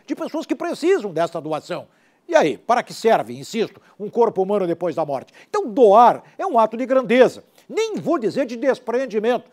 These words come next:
mas de grandeza. Diz, "Olha, vou ser doador." E a família assina embaixo. Ou então a família toma a iniciativa. Enfim, isso significa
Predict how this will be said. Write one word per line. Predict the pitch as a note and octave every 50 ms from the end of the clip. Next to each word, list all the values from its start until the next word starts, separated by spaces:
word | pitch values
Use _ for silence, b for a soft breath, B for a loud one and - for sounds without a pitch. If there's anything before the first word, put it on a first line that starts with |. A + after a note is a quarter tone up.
| b b b
mas | B3 C#4+ A#3
de | G4
grandeza. | F#4+ G#4 G4+ F#4+ F#3 A#3 C4 A#3 - - - _ _
Diz, | - A3 D#4
"Olha, | - - - D#2+
vou | - D3+ G3+ G3
ser | - F#3 G3 G#3
doador." | G3+ B3+ C4+ C#4 G3 G3 G#3+ G3+ - b b b
E | -
a | A3
família | - D4 C#4+ A#3 G#3+ A3+ B3 C#4 E4+ F4 _ _ -
assina | F#4 - - A#3+ A#3+ C4
embaixo. | C#4+ G3+ G3+ A#3+ B3+ G3 - - - _ _ _ _
Ou | F#3+ B3+
então | - B3 C4 C4+
a | F#3
família | - C#3 B2+ D#3 B3 B3 A#3 -
toma | - G#3 G#3+ F#3
a | E3
iniciativa. | D3+ D3+ C3 - D#3 - - D#3 A#2 - _ b b b
Enfim, | b E4 F4 - - G3+ D3+ - - _ _ _ _ _ _
isso | C#4 E4 F4+ - - A3
significa | - B3 A#3 G#3 G3+ - C4 D4 - -